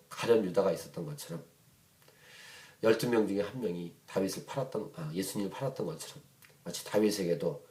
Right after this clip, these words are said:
이런 요압과 같은 사람이 존재했다는 것은 우리가 기억하고 있어야 되고, 그래서 하나님께 더욱더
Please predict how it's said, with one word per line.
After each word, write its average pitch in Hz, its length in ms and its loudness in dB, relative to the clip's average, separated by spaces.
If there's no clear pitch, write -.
이런 82 180 -4
요압과 107 420 8
같은 85 140 -4
사람이 85 440 -10
존재했다는 87 640 -4
것은 87 320 -14
우리가 80 280 -8
기억하고 85 580 -2
있어야 78 240 -6
되고, 71 260 -10
그래서 90 200 -8
하나님께 120 500 -2
더욱더 - 600 0